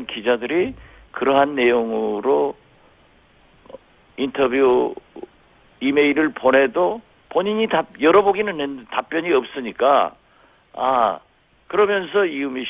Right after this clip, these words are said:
씨는 이 두 분이 대기업에 다니고 있기 때문에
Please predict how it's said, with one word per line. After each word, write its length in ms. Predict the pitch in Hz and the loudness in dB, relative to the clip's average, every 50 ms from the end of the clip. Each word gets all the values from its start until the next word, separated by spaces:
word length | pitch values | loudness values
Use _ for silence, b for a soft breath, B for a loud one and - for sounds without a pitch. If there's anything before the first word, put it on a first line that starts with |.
| - | -10
씨는 920 | - 113 110 101 95 95 98 98 98 95 95 92 92 - 120 127 - 131 - - _ b b b b b b b - | -10 -10 -10 -8 -8 -8 -8 -6 -6 -6 -6 -6 -6 -6 -6 -8 -8 -8 -12 -16 _ b b b b b b b -10
이 200 | 123 127 131 127 113 | -6 -6 -6 -6 -6
두 160 | - 127 127 117 | -4 -4 -4 -2
분이 800 | 110 120 120 123 120 120 120 120 131 135 135 135 135 131 123 - | -2 -2 0 0 0 0 0 0 0 0 0 0 0 -2 -4 -2
대기업에 460 | - 117 120 120 120 139 135 127 139 135 | 0 0 2 4 4 4 4 4 4 2
다니고 320 | 123 123 120 117 107 113 | 2 2 0 0 -2 -2
있기 180 | 110 - - 98 | -4 -4 -6 -4
때문에 640 | - 110 101 98 104 127 151 156 143 117 101 - | -2 -2 -2 0 2 4 4 6 4 4 2 -2